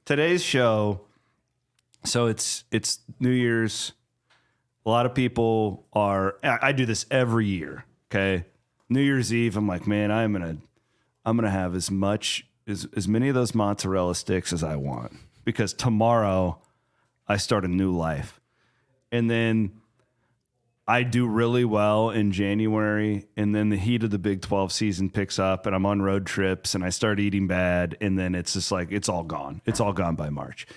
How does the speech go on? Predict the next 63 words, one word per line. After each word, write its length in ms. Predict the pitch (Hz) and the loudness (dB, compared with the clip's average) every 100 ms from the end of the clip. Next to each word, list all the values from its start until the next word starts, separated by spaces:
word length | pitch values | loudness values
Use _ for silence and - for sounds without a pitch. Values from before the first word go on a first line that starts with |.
| - - | -10 -2
And 100 | 139 | 0
I 80 | |
know 640 | 135 143 156 160 160 156 - | 2 4 4 2 2 -2 -2
there's 160 | 127 120 | -2 0
so 280 | - 165 | 0 2
many 160 | 175 180 | 2 2
of 100 | 160 | 0
you 80 | 139 | 0
guys 580 | 120 117 120 123 123 120 | 2 4 4 4 2 2
out 220 | 120 - | 2 2
there 160 | 123 | 0
specifically, 640 | 117 - 113 110 - - 104 | 0 -4 -2 -2 -4 -2 0
now 160 | 98 | 0
women 300 | 95 104 127 | 2 2 0
too, 200 | 127 107 | 0 0
we 140 | 98 95 | 2 2
are 80 | 90 | 2
not 340 | 95 98 95 | 2 0 0
being 280 | 95 95 95 | 0 0 -2
sexist 480 | - 101 - 107 101 | -2 -2 -2 -2 0
on 100 | 101 | 0
this 140 | 104 | -2
podcast. 580 | - 92 87 95 98 - | -2 -2 0 -2 -2 -2
This 160 | 90 | -4
is 100 | 90 | -2
also, 560 | 85 90 - 95 92 - | 0 0 0 -2 -2 -8
this 120 | - 90 | -8 -6
is 120 | 87 | -4
also 240 | 87 - | -4 -4
for 180 | 110 117 | -4 -2
women, 380 | 113 90 92 92 - - _ | 0 0 -2 -6 -16 -20 _
but 100 | 113 | -2
a 40 | 107 | 0
lot 240 | 107 113 | 2 2
of 60 | 117 | 2
guys 280 | 117 113 | 2 2
out 220 | 107 107 - | 2 0 2
there, 280 | 107 101 | 2 2
you 400 | 101 104 101 98 95 | 0 0 0 0 0
are 120 | 98 | 0
in 80 | 92 | 0
the 120 | 90 | 0
exact 400 | 85 90 95 - | 0 -2 -2 -2
same 180 | 123 117 | -2 -2
spot 280 | - 110 | -2 -2
as 140 | 120 - | -2 -4
me. 300 | 90 87 85 - - - | -4 -4 -6 -12 -20 -2
So 140 | 147 | 0
I 80 | 131 | 0
thought 220 | - 190 | 2 2
I 80 | 208 | 2
would 80 | 151 | 2
bring 220 | 151 143 | 2 2
in 100 | 131 | 2
my 100 | 113 | 2
buddies 400 | 104 107 104 92 | 2 2 0 0
Jeff 320 | - 95 - | -2 -2 0
Woody 420 | 113 113 110 107 - | 0 2 0 -2 -2
and 180 | 98 | -2
Sean 340 | 92 101 107 110 | 0 0 2 2
Nutzman 480 | 104 98 104 95 95 | 0 0 -2 -2 -2
from 360 | 98 87 85 | -4 -4 -2
Goldfinch 720 | 101 101 110 - 101 98 - | -2 0 -2 -4 -2 -2 -4